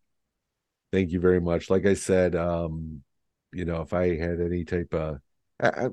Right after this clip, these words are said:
I'm still kind of in denial about it 'cause it happened yesterday. And, um, she was, like I said, you know, people know that she was more my mentor, but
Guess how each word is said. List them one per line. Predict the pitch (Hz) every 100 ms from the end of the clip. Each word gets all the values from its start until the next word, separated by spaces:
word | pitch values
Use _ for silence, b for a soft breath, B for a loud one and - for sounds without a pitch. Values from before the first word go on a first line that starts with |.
| -
I'm | 120
still | - 139
kind | 135 113
of | 90
in | 87
denial | 78 82 80 85 87
about | 85 85 80
it | 71
'cause | 78
it | 80
happened | 78 76 78
yesterday. | 78 80 - 90 95 95 90 - _ _ _ _ _ _ -
And, | 92 90 87 87 87
um, | 87 87 85 85 85 - _
she | - - 117
was, | 110 110 101 95 87 - - _ _ _ _ _ _ _ _ _
like | 90 92
I | 101
said, | - 101 87 82
you | 95
know, |
people | - 107 107
know | 101 101
that | 95
she | - 92
was | 69
more | 82 87
my | 85 85
mentor, | 87 87 87 82 82
but | 78 80